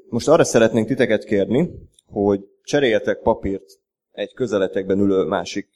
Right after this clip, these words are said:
játékos csoporttal, és akkor egymásét, ö, fogjátok kijavítani. Most rögtön a megoldásokat is látni fogjátok. Kérünk mindenkit, hogy ne csaljatok, tényleg mindenkinek adjuk meg a pontot.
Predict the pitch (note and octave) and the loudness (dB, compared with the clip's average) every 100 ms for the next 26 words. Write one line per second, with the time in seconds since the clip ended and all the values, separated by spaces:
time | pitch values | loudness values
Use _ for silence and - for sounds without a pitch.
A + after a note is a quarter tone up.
0 | _ G2+ F#2+ A#2+ A#2+ C#3+ D#3+ C#3+ C3 - | _ -6 -4 -4 -4 -4 -4 -2 -2 0
1 | A2 A2 - A2 B2 G2 F#2+ - G2 - | -2 -4 -4 0 2 2 -2 -2 -2 -4
2 | - _ - F#2 F2+ F#2 A2+ F#2 F2+ F#2 | -12 _ -6 -4 -4 -2 0 0 -2 -4
3 | - G#2+ G2 G2+ A2 A#2 A#2+ - G#2 - | -2 0 0 0 2 4 2 2 0 0
4 | F#2+ G2 F#2+ F#2 F#2 F2+ - F#2 F2+ - | -2 0 2 2 2 -2 -6 -8 -8 -4
5 | F#2+ F2 F#2+ - G2 A2+ A#2+ F3+ F#3 - | -2 -2 -4 -2 0 0 2 2 0 -8
6 | _ _ _ B2+ A2 G#2 G#2+ F#2+ G#2+ G#2 | _ _ _ -2 0 2 2 0 -4 -2
7 | G2 F#2+ - _ _ - A#2+ A#2 G2+ - | -2 -4 -12 _ _ -10 2 4 4 4
8 | F#2+ - A2 G2+ G2+ G#2+ F#2+ F#2 F2+ G#2 | 0 0 0 2 2 0 -2 -6 -4 -4
9 | F#2+ F#2 F2+ - D#3 D#3+ C3 - | -4 -4 -6 0 0 4 2 2